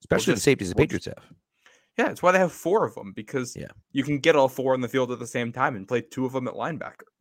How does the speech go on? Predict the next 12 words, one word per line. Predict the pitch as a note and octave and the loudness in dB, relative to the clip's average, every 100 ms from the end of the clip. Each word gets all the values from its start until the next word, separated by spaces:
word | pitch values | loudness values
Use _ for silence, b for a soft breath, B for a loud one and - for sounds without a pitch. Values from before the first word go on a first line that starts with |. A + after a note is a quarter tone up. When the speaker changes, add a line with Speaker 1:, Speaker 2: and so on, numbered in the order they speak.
| _ _ _ | _ _ _
Speaker 1:
Right, | F2+ E2+ - _ _ _ | -2 -2 -6 _ _ _
right. | F2+ F2 - | -2 -2 -2
Speaker 2:
And, | C#3+ C3 | -4 -4
uh, | C#3 | -8
five | C3 - D3+ F#3 | -10 -4 0 0
of | A#2+ G#2+ | -2 -6
'em | G2+ | -8
if | - | -8
you're | A#2 | -10
including | G#2 A2 A2+ | -8 -10 -6
Joshua | A#2 B2 C#3 | -2 -2 -2
Bledsoe. | C3 - - - | -8 -8 -10 -16